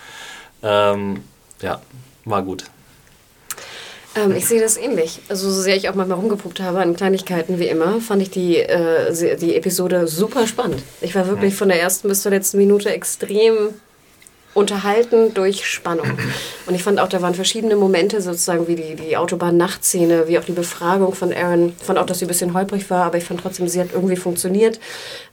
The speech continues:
Speaker 2: Ähm, ich hatte keinen Plan, was passiert. Ich wusste nicht, was jetzt was ist. Ich finde, manches hätte man ein bisschen, ne, ein bisschen sauberer umsetzen können.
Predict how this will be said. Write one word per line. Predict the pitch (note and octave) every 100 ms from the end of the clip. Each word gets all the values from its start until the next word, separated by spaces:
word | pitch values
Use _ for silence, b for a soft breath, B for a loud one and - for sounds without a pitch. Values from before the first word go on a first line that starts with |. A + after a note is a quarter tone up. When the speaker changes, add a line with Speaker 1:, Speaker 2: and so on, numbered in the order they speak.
| -
Speaker 2:
Ähm, | F3+ F3 E3+ E3+ F3
ich | G3+
hatte | G3 F3+
keinen | F#3 G#3+ G#3+
Plan, | A3+ A3 G3+
was | F#3+
passiert. | - F#3 A3 A#3+
Ich | A3+ G#3
wusste | A#3 B3
nicht, | G3+ G3
was | G#3+
jetzt | G#3 G3+ G3+
was | G#3+ A3
ist. | G#3 G3+
Ich | G3
finde, | G3
manches | G3 G3+
hätte | G3+ G3
man | F#3
ein | F#3
bisschen, | F#3+ G3 F3+ E3+ D#3 -
ne, | A3
ein | A#3+
bisschen | - F#3+
sauberer | F3 F#3+ A3+ A3 G#3
umsetzen | A3+ A#3 A#3+ B3
können. | B3 A#3 A3+